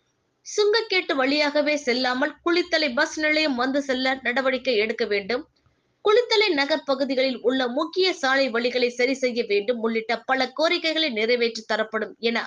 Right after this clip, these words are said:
அரசு போக்குவரத்து கழகம் சார்பில் ஒப்புக்கொள்ளப்பட்டது. அதன்படி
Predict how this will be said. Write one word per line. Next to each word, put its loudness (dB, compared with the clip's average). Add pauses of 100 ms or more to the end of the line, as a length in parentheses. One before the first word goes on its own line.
அரசு 0
போக்குவரத்து -2
கழகம் -4
சார்பில் -2
ஒப்புக்கொள்ளப்பட்டது. -2 (1700)
அதன்படி 0